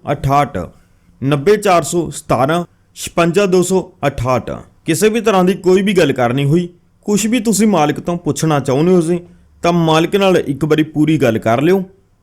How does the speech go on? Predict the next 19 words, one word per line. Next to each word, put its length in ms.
ਤੇ 180
ਜਾ 320
ਕੇ, 340
ਦੇ 400
ਕੇ, 340
ਸੁਹੰਗਰਾ 560
ਪਿੰਡ 260
ਤੇ 140
ਕੋਠੀ 380
ਦੀ 140
ਡੀਲ 300
ਕਰ 140
ਸਕਦੇ 320
ਹੋ 60
ਜੀ। 180
ਬਾਕੀ 260
ਆਪਾਂ 400
ਤੁਹਾਡੇ 280
ਖਾਤਰ 300